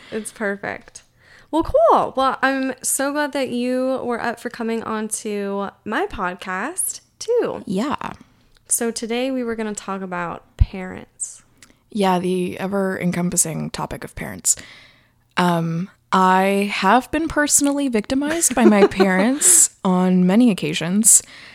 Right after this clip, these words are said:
Speaker 2: and I have a lot to say about them and how they've made me feel and how they have either improved or impeded my growth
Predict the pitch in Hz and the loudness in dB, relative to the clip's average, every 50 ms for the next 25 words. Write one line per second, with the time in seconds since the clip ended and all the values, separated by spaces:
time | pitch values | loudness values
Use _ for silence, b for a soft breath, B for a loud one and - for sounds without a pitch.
0 | B B B - 196 202 190 190 190 185 185 185 196 196 220 208 233 233 240 - | B B B 4 6 6 8 8 8 6 6 6 4 4 4 2 2 2 2 2
1 | - - 269 - - 320 339 349 220 170 - - - 196 202 190 190 190 190 - | 0 2 4 6 6 6 6 4 4 2 0 0 2 4 6 6 6 6 4 2
2 | - - 196 180 185 180 175 196 233 269 302 - - - 202 196 190 190 185 190 | -4 -6 -2 2 4 6 6 6 6 4 2 -2 -2 0 2 4 6 6 6 4
3 | 190 190 185 185 190 196 190 185 202 - 196 190 190 190 190 190 185 185 - - | 4 4 4 4 4 4 2 2 2 2 2 2 2 2 2 2 2 2 0 0
4 | - 190 180 185 196 240 254 - _ _ - 196 190 190 185 190 190 196 196 196 | 0 2 2 2 2 0 -2 -6 _ _ 0 2 4 4 4 4 4 4 4 4
5 | 202 - B B B B B B B B B B B - - 208 202 202 196 202 | 2 0 B B B B B B B B B B B 0 4 6 8 8 8 6
6 | - - _ - 233 196 196 196 202 202 196 196 196 208 - - 202 196 190 196 | 2 -2 _ -2 2 2 2 2 4 6 6 6 6 4 2 0 0 2 4 4
7 | 196 190 190 190 190 190 190 190 190 - 202 196 196 - - - 285 302 320 349 | 6 6 6 6 6 6 4 4 2 2 2 2 2 0 0 0 0 0 -2 -2
8 | - - - 233 240 233 - - 214 214 208 - - 220 214 214 208 214 208 190 | -4 -2 0 2 2 2 2 2 2 2 2 0 -2 0 2 2 2 2 0 0
9 | 190 - 185 180 196 202 | 0 2 0 0 0 -2